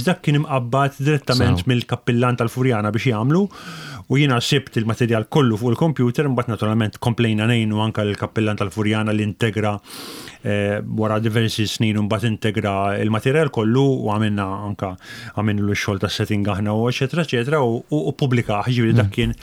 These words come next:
Speaker 1: l-aħħar xogħol storiku tiegħu, il-, fuq
Speaker 2: Proset.
Speaker 1: il-Furjana. Naturalment li ġara mbagħad jiena bdejt nipprova nfittex, eh, diversi, speċjalment aħna, eh, fuq, eh, fuq storja ma tantx ħriġna,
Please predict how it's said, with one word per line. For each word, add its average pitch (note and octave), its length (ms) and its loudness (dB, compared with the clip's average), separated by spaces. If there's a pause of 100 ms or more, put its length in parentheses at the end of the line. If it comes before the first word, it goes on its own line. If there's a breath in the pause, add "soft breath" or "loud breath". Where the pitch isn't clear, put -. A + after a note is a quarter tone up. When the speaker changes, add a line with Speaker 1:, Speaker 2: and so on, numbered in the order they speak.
(120 loud breath)
Speaker 1:
l-aħħar C3+ 400 2
xogħol A2+ 280 0
storiku G#2 480 -2
tiegħu, F2+ 400 -6
il-, G#2 180 -2
fuq - 180 0
Speaker 2:
Proset. F#2+ 160 0
Speaker 1:
il-Furjana. F2 420 -4 (500)
Naturalment F3+ 480 2
li D#3 80 4
ġara E3 260 4
mbagħad F3+ 300 2
jiena F3+ 180 4
bdejt C#3 300 0
nipprova C#3 400 2
nfittex, C#3 640 0
eh, C3+ 340 -2
diversi, C3 460 0
speċjalment E3+ 480 2
aħna, D3 340 2 (600 loud breath)
eh, D#3 240 -4
fuq, D#3+ 300 -2
eh, D#3 260 -2
fuq E3 320 0
storja D#3+ 480 2
ma C#3 80 2
tantx D#3+ 560 2
ħriġna, B2 400 0